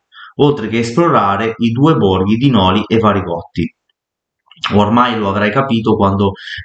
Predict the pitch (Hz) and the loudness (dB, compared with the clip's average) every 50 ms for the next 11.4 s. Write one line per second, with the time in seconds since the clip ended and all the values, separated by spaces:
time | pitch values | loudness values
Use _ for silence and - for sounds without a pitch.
0 | - 120 131 131 131 127 - - 104 110 110 104 107 101 98 107 127 123 117 110 | 2 4 4 4 2 0 -2 -2 0 0 2 2 2 0 0 0 0 0 0 -2
1 | 98 95 95 98 104 107 113 113 110 - 92 90 90 95 95 95 95 117 117 117 | -4 -4 -4 -4 -4 -4 -4 -4 -4 -6 -6 -2 0 0 -2 2 2 2 4 4
2 | 110 - 101 92 92 104 113 127 147 156 135 113 101 98 101 110 123 131 - - | 2 0 -2 -2 0 0 0 2 2 0 0 -2 -4 -4 -2 -2 -2 -2 -2 -4
3 | 107 98 95 95 98 92 87 85 87 90 - - 139 143 - - - - - - | -2 0 0 2 2 2 2 0 0 0 0 0 -2 -2 -2 -10 -16 -18 -18 -8
4 | - - 160 147 160 165 127 113 - 123 117 - - - 165 165 156 131 117 104 | -2 -2 0 2 2 0 0 0 -4 -8 -8 -10 -4 0 2 2 2 2 2 2
5 | 98 98 98 107 110 104 - - 107 107 107 113 113 113 107 - - - 104 107 | 2 2 2 0 -2 -2 -4 -2 0 2 2 4 2 2 0 -4 -2 0 2 2
6 | 104 113 139 147 151 143 117 107 104 98 101 107 107 117 113 107 113 117 107 101 | 2 2 2 2 2 0 0 -2 -4 -4 -2 -2 -2 -2 -2 0 0 2 2 2
7 | 95 92 90 - 92 87 87 85 85 92 92 98 - - - - _ _ _ _ | 2 0 0 -2 -2 -2 -2 -2 0 0 2 0 0 -2 -8 -16 _ _ _ _
8 | _ _ _ - - - - - - _ _ - 147 156 - - 180 156 123 127 | _ _ _ -20 -20 -20 -20 -20 -20 _ _ -2 0 0 2 0 -2 -2 -4 -2
9 | 120 117 110 113 107 101 - 110 104 104 101 95 95 87 90 85 85 82 87 87 | -2 0 0 0 -2 0 0 0 2 2 2 2 0 0 0 -2 -2 -4 -4 -6
10 | - - 120 123 117 - 131 127 131 135 135 - - 120 107 104 104 98 90 85 | 0 2 4 4 4 4 2 2 4 2 0 0 0 0 2 2 2 2 0 0
11 | 82 82 - 87 87 82 82 | -2 -4 -4 -4 -4 -4 -4